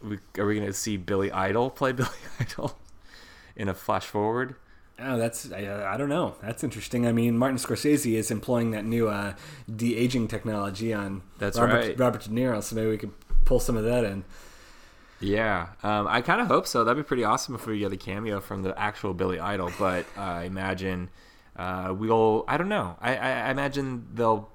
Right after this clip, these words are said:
Speaker 1: maybe do some, like, wide shots where you s-, might be able to see Billy Idol from afar, and you can see his hair, but it's clearly an actor just mimicking him.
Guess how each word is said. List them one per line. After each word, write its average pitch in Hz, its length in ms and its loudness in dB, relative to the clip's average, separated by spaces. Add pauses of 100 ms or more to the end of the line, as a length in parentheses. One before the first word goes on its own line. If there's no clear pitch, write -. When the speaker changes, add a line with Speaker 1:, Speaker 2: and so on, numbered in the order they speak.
(140)
Speaker 1:
maybe 110 240 -4
do 110 180 0
some, 104 220 -2
like, 98 240 2 (400)
wide 101 320 4
shots 101 380 4
where 101 80 0
you 87 100 2
s-, - 300 -6
might 98 220 -2
be 101 40 -2
able 90 140 -4
to 87 80 -10
see 98 240 -4
Billy 98 240 0
Idol 101 420 -2 (240)
from 92 280 -6 (100)
afar, 95 500 6
and 90 180 -2
you 80 60 -6
can - 160 -10
see 95 120 -4
his 90 120 -4
hair, 92 180 0
but 85 120 -2
it's - 180 -8 (240)
clearly 90 240 -2
an 85 80 -6
actor 90 380 -4
just 82 340 -8 (400)
mimicking 90 440 -4
him. 95 260 -6